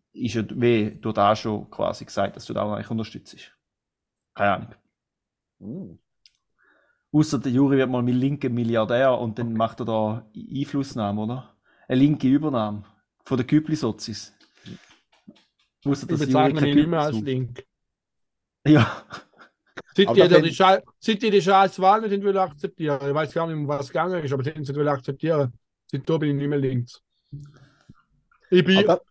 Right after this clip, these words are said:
Speaker 3: gegen jeglichen Extremismus.
Speaker 2: da fände ich recht geil, wenn man müsste, immer wenn man Aktien kauft, dass man so, äh, Formular oder Wuschés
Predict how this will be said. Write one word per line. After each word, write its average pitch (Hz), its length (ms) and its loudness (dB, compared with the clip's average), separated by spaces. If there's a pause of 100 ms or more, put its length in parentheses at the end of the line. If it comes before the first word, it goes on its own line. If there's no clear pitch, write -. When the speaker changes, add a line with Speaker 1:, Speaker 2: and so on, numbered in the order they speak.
(160)
Speaker 3:
gegen 214 280 8
jeglichen 214 420 6
Extremismus. 165 880 0 (1300)
Speaker 2:
da 143 120 2
fände 190 300 2
ich 151 80 4
recht 208 180 4 (1040)
geil, 175 240 4
wenn 170 100 0
man 147 80 0
müsste, 143 240 -6
immer 190 200 -6
wenn 180 80 2
man 156 140 0
Aktien 175 420 -4
kauft, 139 400 0
dass 139 160 0
man 139 80 -2
so, 131 240 2 (340)
äh, 117 200 -2
Formular 131 540 0
oder 143 180 -2
Wuschés 143 720 -6